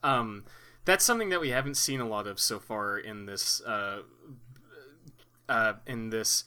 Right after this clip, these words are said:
motley crew of mage emoji. We've had capes, we've had at least one hood, we've had very powerful shoulder pads, and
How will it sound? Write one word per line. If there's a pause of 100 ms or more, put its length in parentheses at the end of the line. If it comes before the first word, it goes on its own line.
(340)
motley
crew
of
mage
emoji.
We've
had
capes, (420)
we've
had
at
least
one
hood,
we've
had
very
powerful
shoulder
pads,
and